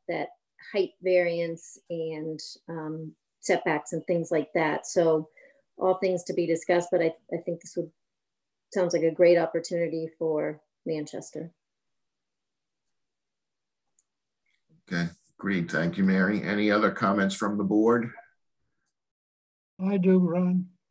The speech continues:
Speaker 2: Okay, Chris, sorry.
Speaker 3: Uh, so, uh, my question is, uh, has to do with the forty acres. I don't think you need forty acres to build this building.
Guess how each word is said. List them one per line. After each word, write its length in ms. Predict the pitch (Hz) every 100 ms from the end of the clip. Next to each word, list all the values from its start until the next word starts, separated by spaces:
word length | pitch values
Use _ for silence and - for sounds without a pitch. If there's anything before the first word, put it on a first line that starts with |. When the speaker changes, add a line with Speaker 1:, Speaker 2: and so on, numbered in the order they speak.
| -
Speaker 2:
Okay, 180 | - - -
Chris, 300 | 95 98 - _ -
sorry. 320 | - 71 85 90 - - _ _ _ _ _ _ _ _ -
Speaker 3:
Uh, 320 | 233 226 214 190 -
so, 400 | 233 226 220 - 277
uh, 400 | 220 208 202 196
my 240 | 240 269
question 400 | 262 220 185 202
is, 400 | 208 202 180 - - 262
uh, 680 | 214 196 185 180 175 175
has 220 | 156 196 -
to 60 |
do 200 | 180 202
with 220 | 190 185
the 80 | 165 180
forty 320 | 220 202 196
acres. 460 | 196 202 175 151 147 - - -
I 40 | 190
don't 240 | 233 220
think 180 | 226 185
you 80 | 196
need 240 | 208 185
forty 380 | - 202 185 185
acres 320 | 190 190 156 -
to 60 | 147
build 420 | 185 185 180 156
this 240 | 175 180 _
building. 560 | 185 190 180 160 160